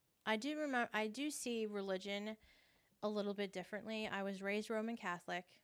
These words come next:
I went to a Catholic school. I respect religions. I respect everybody's thoughts on it,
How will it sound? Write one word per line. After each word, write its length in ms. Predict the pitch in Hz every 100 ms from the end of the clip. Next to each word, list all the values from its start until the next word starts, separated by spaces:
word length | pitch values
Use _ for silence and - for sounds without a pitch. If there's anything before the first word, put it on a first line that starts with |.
| _ _ _ _ _ _ _ _ -
I 120 | 196
went 180 | 190 190
to 100 | 220
a 40 |
Catholic 360 | 214 202 196 220
school. 460 | - 175 170 165 170 _ _ _ _ _ _ _
I 560 | 180 214 214 214 208 208 -
respect 640 | 190 - - 220 214 - -
religions. 720 | 226 208 208 226 254 - - _ _ -
I 60 | 185
respect 440 | 180 - 190 -
everybody's 480 | 190 185 180 175 170
thoughts 340 | - 180 -
on 140 | 202 196
it, 160 | 214